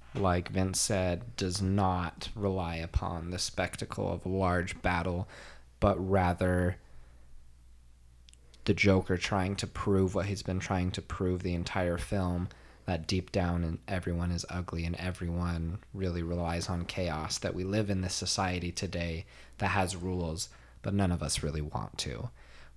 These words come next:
The entire film, Joker's been trying to prove that. Joker's been trying to get people to go mad. And in his final monologue, when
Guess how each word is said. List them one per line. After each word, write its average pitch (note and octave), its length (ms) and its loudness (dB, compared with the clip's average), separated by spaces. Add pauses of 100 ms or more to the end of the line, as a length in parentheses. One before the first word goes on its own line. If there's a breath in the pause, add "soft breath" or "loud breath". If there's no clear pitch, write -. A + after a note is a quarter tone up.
(140 soft breath)
The G2 100 0
entire G2 340 6
film, F#2+ 320 2
Joker's F#2 280 0
been F2+ 140 0
trying F2+ 220 0
to E2+ 60 -2
prove G2 280 2
that. F2 180 0
Joker's F#2 260 -2
been F2+ 140 -4
trying G2 320 2
to F2+ 60 0
get A2+ 240 4
people E2+ 240 -2
to F2+ 60 -2
go E2+ 200 0
mad. D#2+ 300 -2
And F#2 80 0
in F#2+ 80 2
his F#2 220 -2
final G2+ 320 4
monologue, F#2 560 2
when F2 240 -2